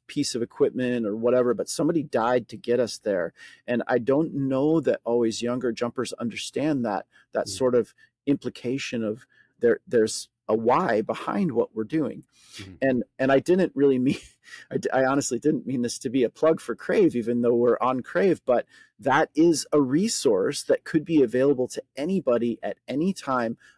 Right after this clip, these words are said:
Speaker 1: about so many different things within skydiving that normally you just can't have. Y-, you
Speaker 2: Mm-hmm.
Speaker 1: need, you don't have a Pete Allen and a Sharon and a Jay Russ, and it, you don't have all of these people at one drop
Speaker 2: Mm-hmm.
Speaker 1: zone. One drop zone can't support all of us. So,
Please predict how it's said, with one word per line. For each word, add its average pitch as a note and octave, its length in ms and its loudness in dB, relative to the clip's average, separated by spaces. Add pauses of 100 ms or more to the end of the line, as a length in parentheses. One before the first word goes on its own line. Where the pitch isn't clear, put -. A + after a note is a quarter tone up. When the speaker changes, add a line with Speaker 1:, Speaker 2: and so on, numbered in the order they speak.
Speaker 1:
about A2+ 320 0
so - 560 0
many D3+ 320 2
different C#3+ 380 -6
things C3+ 300 -8
within A#2+ 220 -8
skydiving C#3 600 0 (280)
that - 120 2
normally C3+ 460 2
you A#2 140 2
just C3 260 -4
can't - 280 -8
have. - 280 -12 (260)
Y-, - 140 -12
you C3+ 200 -2
Speaker 2:
Mm-hmm. F3+ 100 2
Speaker 1:
need, C#3+ 340 0 (240)
you C#3 120 -4
don't D3+ 200 4
have C#3 500 -2
a A#2 80 -8
Pete - 360 -8
Allen A#2 500 0
and A#2+ 140 -6
a A2 40 -4
Sharon A#2+ 760 -2
and A2+ 100 -6
a G#2+ 60 -4
Jay A#2+ 260 0
Russ, G#2+ 480 -2
and A#2+ 240 -4 (100)
it, C3 160 -8
you C#3+ 140 -4
don't E3+ 220 2
have D3 380 -4
all A#2+ 200 2
of A#2+ 80 -4
these A#2 160 -6
people E3 300 -4
at - 100 -2
one B2+ 160 -2
drop C3+ 220 -2
Speaker 2:
Mm-hmm. F2+ 60 -12
Speaker 1:
zone. B2 220 -2 (280)
One D3 260 0
drop C#3 260 0
zone B2+ 200 -4
can't C3+ 240 -10
support - 360 -2
all G#2+ 140 2
of G#2 80 -6
us. G2 140 -6
So, A#2 280 0